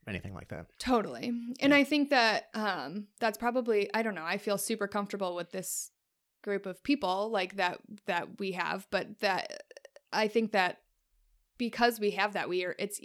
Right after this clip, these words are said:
Speaker 2: also easier to, like, learn from each other 'cause you're not, like, thinking about how to fill the silence,
Speaker 1: Mm-hmm.
Speaker 2: right? Or you're, like, I don't know, conversing about things that, um,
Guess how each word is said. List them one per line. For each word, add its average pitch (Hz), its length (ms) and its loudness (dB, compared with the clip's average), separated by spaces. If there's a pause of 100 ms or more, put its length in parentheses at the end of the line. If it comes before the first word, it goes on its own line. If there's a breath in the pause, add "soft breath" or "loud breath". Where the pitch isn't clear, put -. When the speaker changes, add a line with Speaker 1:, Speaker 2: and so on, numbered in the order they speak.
Speaker 2:
also 196 280 -2
easier 190 320 -6
to, 170 60 -8
like, 69 260 -10
learn 190 280 -10
from - 180 -14
each - 140 -10
other - 160 -8
'cause 196 140 -8
you're 226 80 -2
not, - 160 -4
like, - 260 -6 (340 soft breath)
thinking 240 360 0
about 175 180 -2
how 190 160 -4
to 190 80 -6
fill 196 180 -10
the 190 80 -14
silence, - 600 -6
Speaker 1:
Mm-hmm. 202 100 2
Speaker 2:
right? 190 240 0
Or 202 140 2
you're, 196 340 2
like, 185 400 -4 (540 soft breath)
I 196 100 -8
don't 190 140 -6
know, 170 240 -8
conversing 226 500 2
about 190 260 2
things 190 340 -2
that, 180 280 2 (140)
um, 196 420 -6